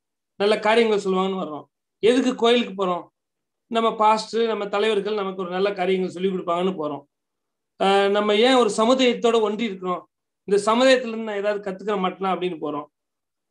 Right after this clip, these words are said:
அதனால நான் சமுதாயத்தை blame பண்ணல, Blame பண்ணா தயவு செய்து நினைக்காதீங்க. ஆ, இந்த ஒரு குழுவையோ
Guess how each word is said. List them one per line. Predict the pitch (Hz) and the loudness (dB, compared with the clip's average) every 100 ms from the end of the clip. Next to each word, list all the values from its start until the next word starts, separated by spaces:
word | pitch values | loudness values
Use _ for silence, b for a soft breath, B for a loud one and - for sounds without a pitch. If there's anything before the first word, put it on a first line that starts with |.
| _ | _
அதனால | 208 220 240 262 233 226 226 _ _ _ | -2 2 4 4 4 2 -2 _ _ _
நான் | - 214 | -6 -4
சமுதாயத்தை | 208 262 359 359 262 | -2 0 2 2 2
blame | 190 220 320 302 | 0 2 2 0
பண்ணல, | 226 170 | -2 -6
Blame | 139 185 247 | -8 -4 -4
பண்ணா | 247 226 240 | -4 -4 -4
தயவு | 202 202 | 0 0
செய்து | 202 202 | 0 -6
நினைக்காதீங்க. | 170 160 160 143 127 139 _ _ _ _ _ _ _ - | -8 -10 -10 -10 -14 -20 _ _ _ _ _ _ _ -4
ஆ, | 180 180 | 0 2
இந்த | 175 175 180 175 | 0 0 0 2
ஒரு | 175 165 165 190 | 2 2 0 2
குழுவையோ | 240 240 220 220 | 4 6 6 4